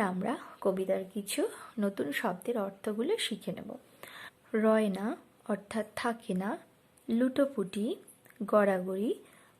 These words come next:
ঘুচলো, দূর হলো বা ঘুচে গেল, রক্ত, আঁখি, রাগে লাল চোখ, নিত্য মানে রোজ, গুটি গুটি, ধীরে ধীরে, জুটি একত্রিত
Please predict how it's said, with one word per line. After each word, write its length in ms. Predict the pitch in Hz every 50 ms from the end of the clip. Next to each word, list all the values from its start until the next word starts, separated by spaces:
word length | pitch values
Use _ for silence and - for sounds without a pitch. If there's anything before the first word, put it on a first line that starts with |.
| - 202
ঘুচলো, 520 | - - 202 185 196 - - 214 208 202 214 269 330 - - - - - - 202 196 196
দূর 180 | 220 233 233 240 226 -
হলো 260 | 214 190 185 190 202 233 339 - - - 240
বা 80 | 208 185 180 185
ঘুচে 320 | - - 208 - - - 226 208 202
গেল, 180 | - - - - 294 - - - - - - - - - - - 220 214
রক্ত, 380 | 208 196 196 - - - - 208 202 254 370 - - - - _ _ _ _ _ _ _ _ _ - - - - - - - 214 202
আঁখি, 360 | 196 196 - - - 220 220 330 370 - - - - - - - - -
রাগে 480 | 208 196 196 190 190 190 190 - 262 269 262 233
লাল 200 | 202 180 175 190 196 190 - -
চোখ, 220 | - 220 277 349 - - - - - - - - - 220 226
নিত্য 380 | 240 254 247 - - - - - 208 202 226 294 - - - 247
মানে 180 | 202 190 190 196 190 196
রোজ, 340 | 208 208 196 190 208 285 - - - - - - - - - - 226
গুটি 280 | 226 247 233 - - 226 202
গুটি, 320 | 214 196 180 - - 240 277 403 - - - - - - - - 202 208
ধীরে 240 | 202 220 202 202 202 190 202
ধীরে, 260 | 208 190 190 196 226 320 427 - - - _ _ - - 202 202 -
জুটি 420 | - 233 226 226 - - 202 208 254 359 - - - - 202
একত্রিত 560 | 202 202 - 220 202 - - - 220 214 -